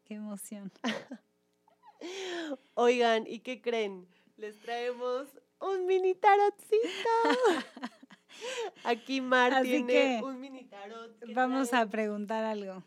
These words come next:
Speaker 2: en su, en su bolsa siempre. Eh, y les vamos a, a hacer,
Speaker 1: Vamos a,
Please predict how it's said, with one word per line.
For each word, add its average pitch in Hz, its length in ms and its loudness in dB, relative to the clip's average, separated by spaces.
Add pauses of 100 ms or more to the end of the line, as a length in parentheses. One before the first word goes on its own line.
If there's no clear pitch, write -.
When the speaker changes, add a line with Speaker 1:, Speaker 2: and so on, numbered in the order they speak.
(160)
Speaker 2:
en 220 240 -8
su, 185 760 -12 (720)
en 208 160 -4
su 208 100 -8
bolsa 226 340 0
siempre. 214 680 -6 (1300)
Eh, 180 580 -8
y 196 100 -12
les 196 200 -10
vamos 208 340 -10
a, 196 40 -18
a 175 240 -20
hacer, - 1120 -20
Speaker 1:
Vamos 277 340 0
a, 233 160 -2